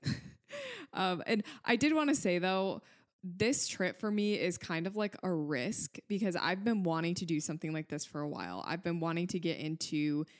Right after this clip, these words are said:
travel photography, and I've always wanted to try it out. So, um, I, I did wanna say, like, if you are wanting to do something in your business and there's something that feels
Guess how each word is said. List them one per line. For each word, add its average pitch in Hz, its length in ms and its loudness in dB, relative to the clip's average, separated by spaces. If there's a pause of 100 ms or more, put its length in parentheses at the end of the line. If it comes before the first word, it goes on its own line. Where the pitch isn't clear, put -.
(160)
travel 233 340 0
photography, 190 880 0
and 160 360 0 (300)
I've 190 60 -4
always 247 200 4
wanted 220 240 4
to 196 100 2
try 160 240 0
it 151 100 0
out. 143 320 0 (260)
So, 175 600 4
um, 156 520 0 (460)
I, 202 260 4
I 208 180 4
did 220 260 2
wanna 285 180 2
say, 180 300 2
like, 156 400 0 (520)
if 214 240 2
you 208 600 2
are 175 680 0 (600)
wanting 190 400 0
to 240 100 2
do 165 160 2
something 170 320 0
in 160 80 0
your 147 120 -2
business 170 440 -2
and 170 180 -4
there's 156 180 0
something 214 400 2
that - 180 -2
feels 165 420 0